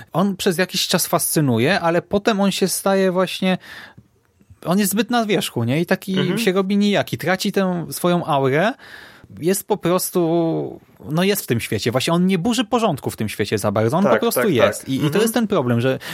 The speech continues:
Speaker 1: ta groza nie może wybrzmieć, bo nie ma tego złamania reguł.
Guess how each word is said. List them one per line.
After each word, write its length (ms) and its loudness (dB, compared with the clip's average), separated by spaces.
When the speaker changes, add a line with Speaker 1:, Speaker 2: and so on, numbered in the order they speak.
Speaker 1:
ta 160 -2
groza 360 0
nie 120 0
może 240 0
wybrzmieć, 460 -4
bo 120 -2
nie 140 0
ma 100 0
tego 240 -2
złamania 480 0
reguł. 400 -2